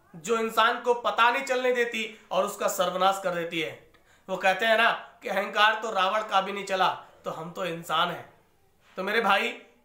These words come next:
ईगो आपके जीवन में कभी भी नहीं आना चाहिए। आपका स्वभाव नम्र होना चाहिए, आपका स्वभाव शांत होना चाहिए, आपका स्वभाव दयालु होना चाहिए, लोगों के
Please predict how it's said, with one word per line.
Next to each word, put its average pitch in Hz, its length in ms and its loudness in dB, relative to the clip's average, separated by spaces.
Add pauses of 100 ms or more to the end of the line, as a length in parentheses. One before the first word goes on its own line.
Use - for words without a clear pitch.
ईगो 240 300 2 (440)
आपके 254 400 2
जीवन 226 280 -2
में 233 200 -2
कभी 220 200 -4
भी 226 140 -4
नहीं 214 160 -2
आना 202 180 2
चाहिए। 190 440 -4 (200)
आपका 220 440 2
स्वभाव 220 500 2
नम्र 226 300 0
होना 226 260 0
चाहिए, 220 540 -4 (100)
आपका 208 400 2
स्वभाव 208 420 2
शांत 220 420 2
होना 220 220 -2
चाहिए, 202 600 -2
आपका 196 380 0
स्वभाव 202 440 2
दयालु 180 340 2
होना 202 240 0
चाहिए, 190 560 -2
लोगों 220 600 2
के 247 220 6